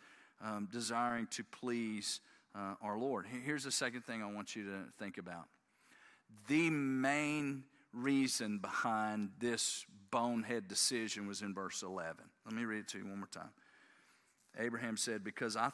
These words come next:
thought surely the fear of God," it's not in the, if the, y'all don't fear God. You don't care about him. You don't keep,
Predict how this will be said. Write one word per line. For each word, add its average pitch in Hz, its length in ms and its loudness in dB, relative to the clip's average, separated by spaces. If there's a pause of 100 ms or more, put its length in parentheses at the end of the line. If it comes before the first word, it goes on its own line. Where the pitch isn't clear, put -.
(120)
thought 120 340 0
surely 120 500 0
the 104 80 -8
fear 117 300 0
of 104 120 -4
God," 117 360 4
it's 123 180 0
not 110 220 0
in 120 180 0
the, 107 60 0
if 107 380 -10
the, 120 120 -6 (100)
y'all 127 200 4
don't 120 180 -2
fear 120 360 -4
God. 92 380 -2
You 123 160 0
don't 117 240 0 (340)
care 160 300 4
about 143 340 2
him. 143 200 2
You 123 80 2
don't 107 260 -4
keep, - 400 -4